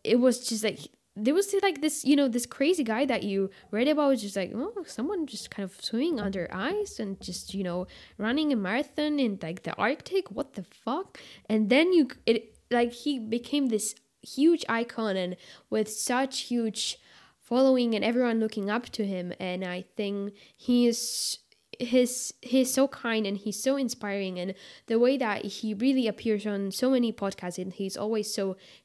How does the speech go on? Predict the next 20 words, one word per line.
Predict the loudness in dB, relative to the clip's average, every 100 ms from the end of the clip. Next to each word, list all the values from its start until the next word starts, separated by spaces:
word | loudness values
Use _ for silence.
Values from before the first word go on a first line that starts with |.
| -10
kind | 0 2 4 2 0 -4 -12 -20 _
to | -4 0
everyone, | 0 -2 -4 -4
it's, | -6 -6 -8 -8 -4
it | -2 -2 -2
just | -2 -2
kind | -2 -2
of | -4
speaks | -4 -4 -4 -4
to | 0 0
the | 0
way | 0 0 0 -2
he | -4 -4 -2 0
lives | 0 0 -2
his | -6
life. | -4 -4 -4 -6
And | -10 -8
I | -10
think, | -8 -10 -8 -12 -20 -20 -12
um, | -8 -6 -6 -8